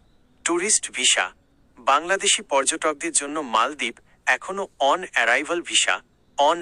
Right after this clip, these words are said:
arrival visa সুবিধা দিচ্ছে। এর মানে হলো আগে থেকে কোনো ভিসা নিতে হবে না, আপনি মালদ্বীপের এয়ারপোর্টে পৌঁছেই ভিসা পাবেন। মেয়াদ, সাধারণত ত্রিশ দিনের জন্য ফ্রি ভিসা দেওয়া হয়। প্রয়োজনীয় নথিপত্র, পাসপোর্ট,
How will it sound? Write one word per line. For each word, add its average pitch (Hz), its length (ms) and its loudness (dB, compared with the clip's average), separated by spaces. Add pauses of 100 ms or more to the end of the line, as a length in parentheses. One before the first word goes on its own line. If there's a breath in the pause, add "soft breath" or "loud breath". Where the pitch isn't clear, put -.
arrival 151 500 0
visa 110 320 0 (240)
সুবিধা 156 440 -2
দিচ্ছে। 98 360 -2 (460)
এর 165 200 2
মানে 127 300 0
হলো 160 260 -6 (360 soft breath)
আগে 131 240 -2
থেকে 202 260 -6
কোনো 180 260 -8
ভিসা - 320 0
নিতে 147 260 -6
হবে 107 280 -2
না, 92 120 -4 (380)
আপনি 139 280 -2
মালদ্বীপের 135 640 -2 (100)
এয়ারপোর্টে 160 540 0
পৌঁছেই 123 460 -4
ভিসা 113 320 0
পাবেন। 87 320 -4 (500)
মেয়াদ, 139 380 0 (220)
সাধারণত 202 640 -2
ত্রিশ 196 380 -2
দিনের 151 280 -4
জন্য 123 340 -4
ফ্রি 190 260 -6
ভিসা 135 320 0
দেওয়া 107 280 -2
হয়। 87 240 0 (400)
প্রয়োজনীয় 175 540 0
নথিপত্র, - 600 -4 (520)
পাসপোর্ট, 147 500 0